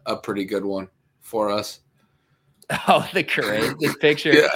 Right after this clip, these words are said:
Speaker 2: of Correa tried to sell me, uh, Salvia. Yeah, it's so
Speaker 1: Yeah,
Speaker 2: good.
Speaker 1: that's pretty fun.
Speaker 2: Yeah, the, uh, you know, we got the old Rolodex of Crane photos back when I used to have to, uh, you know, troll through his old Facebook profile to round those up.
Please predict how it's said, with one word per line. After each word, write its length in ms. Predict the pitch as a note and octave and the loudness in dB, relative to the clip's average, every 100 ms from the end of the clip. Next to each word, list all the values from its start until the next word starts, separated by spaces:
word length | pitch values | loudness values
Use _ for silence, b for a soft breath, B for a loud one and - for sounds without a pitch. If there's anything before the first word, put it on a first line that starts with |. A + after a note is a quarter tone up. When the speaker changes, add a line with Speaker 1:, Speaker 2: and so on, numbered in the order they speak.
| - | -4
Speaker 2:
of 140 | C3+ | -8
Correa 260 | - C#3 C3+ | -2 2 2
tried 220 | C#3 C#3 | 2 0
to 80 | B2 | -2
sell 240 | - B2 | -4 -4
me, 260 | A#2+ A#2+ B2+ | -2 -2 -2
uh, 240 | A2 G#2+ | -2 -2
Salvia. 540 | G#2 A2 G#2+ A2 A2+ - | -4 -6 -6 -4 -6 -6
Yeah, 360 | C#3+ A2 G#2 - | -6 -6 -6 -10
it's 140 | D3+ | -12
so 100 | D3+ | 2
Speaker 1:
Yeah, 120 | B2+ | 2
Speaker 2:
good. 140 | - B2+ | 4 0
Speaker 1:
that's 100 | D3 | -6
pretty 300 | - A2 - | -10 -10 -8
fun. 240 | - - - B B B B B B B B B B _ C3+ | -10 -10 -12 B B B B B B B B B B _ 2
Speaker 2:
Yeah, 180 | C#3+ C#3 | 4 4
the, 200 | C#3+ C#3+ | 2 4
uh, 360 | C3+ C3 B2+ B2+ | 6 4 2 0
you 100 | D3 | -2
know, 120 | C#3+ | -2
we 140 | C#3 C#3 | -2 -2
got 260 | C#3 C#3 | -2 -2
the 220 | - B2 | -4 -6
old 280 | B2 C3+ D3 A#2+ | -4 -2 -2 -4
Rolodex 600 | A#2+ C3 A#2+ G2+ - - | -4 -4 -2 -4 -6 -12
of 120 | G2+ | -14
Crane 400 | - A#2+ A2+ A2 | -8 -6 -6 -6
photos 400 | B2 B2+ - - | -2 -2 -4 -4
back 260 | A2+ A#2 | -4 -4
when 100 | - | -4
I 60 | A#2+ | -6
used 300 | A2+ A#2 - | -6 -10 -10
to 80 | A#2 | -6
have 260 | A#2 A2+ - | -6 -6 -12
to, 280 | A#2 G#2+ G#2 | -12 -10 -8
uh, 320 | G2+ G2+ G#2 | -8 -8 -10
you 120 | A#2 | -10
know, 100 | G#2+ | -12
troll 380 | G2+ - A#2+ A#2+ | -12 -6 -4 -4
through 240 | - A2 | -6 -6
his 160 | A2 G#2+ | -6 -6
old 200 | A2 - | -8 -8
Facebook 440 | G#2+ G#2 - G2 | -8 -8 -10 -12
profile 560 | - G2+ G#2 G#2 F#2 F2+ | -8 -8 -6 -6 -6 -8
to 120 | - | -10
round 280 | G2+ G#2 G2+ | -8 -8 -10
those 180 | F#2+ G2+ | -10 -8
up. 260 | G2 - | -8 -10